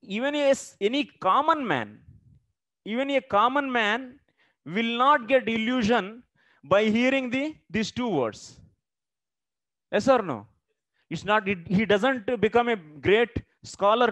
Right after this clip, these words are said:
to differentiate these two. Any common man will simply understand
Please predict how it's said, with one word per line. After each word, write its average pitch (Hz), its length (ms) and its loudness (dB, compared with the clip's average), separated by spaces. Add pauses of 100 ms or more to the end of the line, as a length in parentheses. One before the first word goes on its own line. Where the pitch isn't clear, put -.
to 247 260 -4 (320)
differentiate 226 580 0
these 196 220 -2
two. 139 220 -8 (1080)
Any 208 380 2
common 247 420 0
man 233 240 -2
will 214 140 -4
simply 202 460 -4
understand 175 600 -4